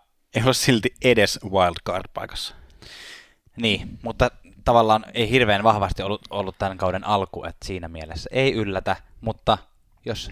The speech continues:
Speaker 2: trendi on tämä, niin mikä siinä? Viime keväänähän Blackhawks aloitti liian myöhään semmoisen todella loistavan nousun, ja nyt niinku, jos, jos se alkaa nyt tässä vaiheessa, niin hyvä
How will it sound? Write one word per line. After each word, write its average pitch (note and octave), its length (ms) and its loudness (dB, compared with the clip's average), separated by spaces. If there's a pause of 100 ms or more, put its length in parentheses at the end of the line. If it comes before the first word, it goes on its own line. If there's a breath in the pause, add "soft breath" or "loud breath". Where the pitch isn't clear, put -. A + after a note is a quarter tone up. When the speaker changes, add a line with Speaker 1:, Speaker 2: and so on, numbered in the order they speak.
(340)
Speaker 2:
trendi D3+ 400 4
on F#2+ 140 -6
tämä, G2+ 240 2 (220)
niin F2+ 280 -14 (120)
mikä A#2 200 -2
siinä? G#2 260 -2 (200 loud breath)
Viime C3+ 260 2 (120)
keväänähän G#2 560 0 (100)
Blackhawks B2 440 0
aloitti G#2 440 -4 (600 loud breath)
liian A2+ 320 2
myöhään G2 600 2
semmoisen F2+ 320 -12
todella F2+ 420 0 (180)
loistavan F2 540 -8
nousun, E2 420 -14
ja E2+ 100 -20
nyt E2+ 180 -18
niinku, D#2+ 300 -20 (640 soft breath)
jos, - 360 -16
jos - 120 -16
se G2+ 80 -6
alkaa F#2 260 -2
nyt B2+ 180 -8
tässä A2+ 300 0
vaiheessa, F2 480 -6
niin E2+ 220 -12 (500)
hyvä G#2+ 240 2